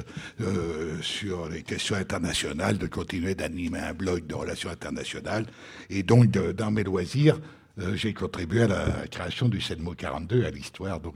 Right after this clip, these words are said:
euh, euh, voilà, de cette partie du mouvement ouvrier dans la Loire. Euh, lorsqu'on,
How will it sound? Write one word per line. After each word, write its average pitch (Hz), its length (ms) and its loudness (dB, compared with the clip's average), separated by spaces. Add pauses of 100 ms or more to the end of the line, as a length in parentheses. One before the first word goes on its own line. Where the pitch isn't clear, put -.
(160)
euh, 78 80 -2 (600)
euh, 98 220 -2
voilà, 120 360 -2
de 104 80 -4
cette - 200 -6
partie 117 280 0
du 98 80 -2
mouvement 104 300 4
ouvrier 120 260 8
dans 120 120 4
la 98 120 4
Loire. 69 320 -4 (500)
Euh, 139 380 12
lorsqu'on, 151 500 8